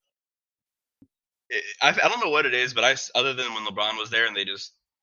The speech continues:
uh, ran us off the court every game, it ju-, it seems like every game against the Heat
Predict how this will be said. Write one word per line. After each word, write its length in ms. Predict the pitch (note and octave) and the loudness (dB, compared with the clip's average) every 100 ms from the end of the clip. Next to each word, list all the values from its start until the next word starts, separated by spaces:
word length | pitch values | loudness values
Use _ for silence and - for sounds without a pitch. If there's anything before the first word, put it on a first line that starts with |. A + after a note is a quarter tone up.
| - | -4
uh, 200 | G2 F#2+ | -2 -2
ran 140 | G2+ G2+ | -2 -4
us 120 | - | -4
off 120 | G#2 | -6
the 80 | - | -8
court 260 | - G#2 G2+ | -10 -8 -6
every 180 | A2 G#2+ | -6 -4
game, 260 | A#2 A#2 - | -2 -4 -4
it 140 | A#2 | -6
ju-, 160 | A#2+ C3 - _ | -2 -4 -4 _
it 120 | A#2+ | -6
seems 260 | A#2+ E3+ D3+ | -2 -2 -2
like 120 | D3 | -2
every 240 | A2+ A2 A2 | 0 -2 0
game 200 | G#2+ G#2 | -2 -2
against 260 | G#2 G#2 | -6 -6
the 80 | G2 | -10
Heat 340 | G#2 G#2 F#2+ | -12 -12 -12